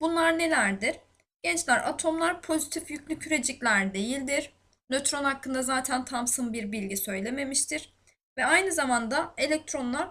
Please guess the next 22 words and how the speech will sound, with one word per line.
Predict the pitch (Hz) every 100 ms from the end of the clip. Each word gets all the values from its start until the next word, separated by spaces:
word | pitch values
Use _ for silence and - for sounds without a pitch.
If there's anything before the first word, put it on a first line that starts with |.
| -
atom | - - 359 349
üzerinde | 247 247 233 226
rastgele | 247 320 - - 269 320 370
dağılmamıştır. | 269 277 294 262 208 202 220
Gördüğünüz | 220 254 254 294 277
gibi | 240 202 202 -
Thomson'a | - 247 247 - 254
göre | 247 254 262
neydi? | 277 247
Üzümlü | 294 254 262 277
keke | 285 254 285
benzetmişti. | 240 202 190 175 - 185 - 349 - - _
Yani | 277 269 269
elektronları | 269 277 277 269 247 247 311 339
rastgele | 302 302 - 214 196
dağıtmıştı | 196 185 190 202 - 190
Thomson'da. | - 175 - - - - - _ - _ _ _ _ _ _ _ _
Diğer | 381 370 311
bir | 311 -
atom | 269 302 277
modelimize | 262 240 233 233 226 220
bakalım. | 208 - 180 190 277 370